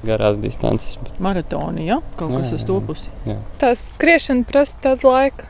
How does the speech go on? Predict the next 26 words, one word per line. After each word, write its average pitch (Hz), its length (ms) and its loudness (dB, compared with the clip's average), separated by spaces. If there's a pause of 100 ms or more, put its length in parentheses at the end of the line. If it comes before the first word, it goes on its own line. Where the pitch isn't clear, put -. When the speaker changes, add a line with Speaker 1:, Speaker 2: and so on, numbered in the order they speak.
(180)
Speaker 3:
ja 240 140 -4
tu - 140 -8
gribi 220 240 0 (220)
vairāk 226 420 0
par 220 160 -10
desmit 226 400 -4
kilometriem 226 640 -2
skriet. - 400 -8 (200)
Es - 140 -12
jau 302 100 4
arī 311 200 8
kādu 220 340 2
brīdi 233 300 -2
paskrēju, 233 540 -2 (260)
bet - 160 -10
tas 302 180 6
bija 262 240 6
Jāņa 269 320 8
iespējā, 226 520 0
viņš 233 260 -6 (160)
iedrošināja. 233 760 2
Es 277 200 4
gribēju 294 380 6
piedalīties 254 800 6 (300)
Rīgas 254 580 4 (240)
maratonā, 370 720 6